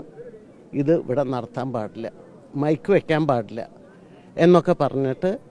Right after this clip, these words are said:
ഞങ്ങളെ വിലക്കി. അങ്ങനെ നടത്തുകയാണെങ്കിൽ ഇതെല്ലാം സീസ് ചെയ്യും,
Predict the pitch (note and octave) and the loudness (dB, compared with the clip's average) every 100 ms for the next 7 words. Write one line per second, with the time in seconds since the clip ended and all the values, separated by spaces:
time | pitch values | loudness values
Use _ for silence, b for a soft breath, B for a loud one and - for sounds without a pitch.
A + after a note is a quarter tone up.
0 | - C3 C3+ C3+ C#3 B2 B2 - - - | -10 -2 -2 0 -2 -2 -4 -10 -20 -20
1 | - - - - - C3+ D3 D#3+ D#3+ E3 | -20 -20 -20 -20 -8 -4 0 0 2 0
2 | D3+ D#3+ A3+ F3 C#3+ C3 F3+ - - B2+ | -2 4 6 6 4 0 -4 -4 -12 -4
3 | D3 C3 D3 - - - E3 D3 F#3 B2+ | -2 0 -4 -4 -14 -2 0 2 0 0